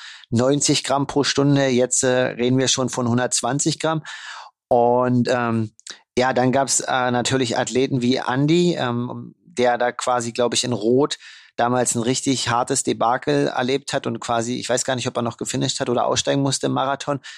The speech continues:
aber komplett drüber war. Da kannst du uns vielleicht was sagen, ähm, dazu. Und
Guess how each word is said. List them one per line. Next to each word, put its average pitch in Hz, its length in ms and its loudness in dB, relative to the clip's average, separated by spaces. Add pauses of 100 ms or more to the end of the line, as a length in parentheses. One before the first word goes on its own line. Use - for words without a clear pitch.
(380)
aber 117 320 2
komplett 127 440 -2
drüber 143 280 4
war. 143 160 2
Da 127 60 -2
kannst 120 300 -4
du 131 80 2
uns 139 140 -2
vielleicht 139 280 0
was 135 160 0
sagen, 143 260 -2 (680)
ähm, 123 300 2
dazu. 139 400 4
Und 127 840 2